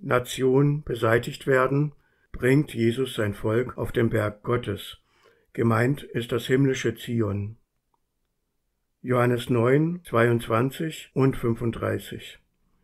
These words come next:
Dies sagten seine Eltern, weil sie die Juden fürchteten,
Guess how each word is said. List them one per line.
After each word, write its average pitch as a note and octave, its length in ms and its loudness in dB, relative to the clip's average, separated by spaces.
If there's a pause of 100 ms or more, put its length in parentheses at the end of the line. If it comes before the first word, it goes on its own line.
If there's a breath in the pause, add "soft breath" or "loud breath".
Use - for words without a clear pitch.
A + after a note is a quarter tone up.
(560)
Dies C3+ 200 -4
sagten B2+ 440 2
seine A#2 260 4
Eltern, B2 560 0
weil B2 220 2
sie A#2+ 140 -6
die A#2+ 120 -6
Juden B2+ 400 -2
fürchteten, A#2 760 -4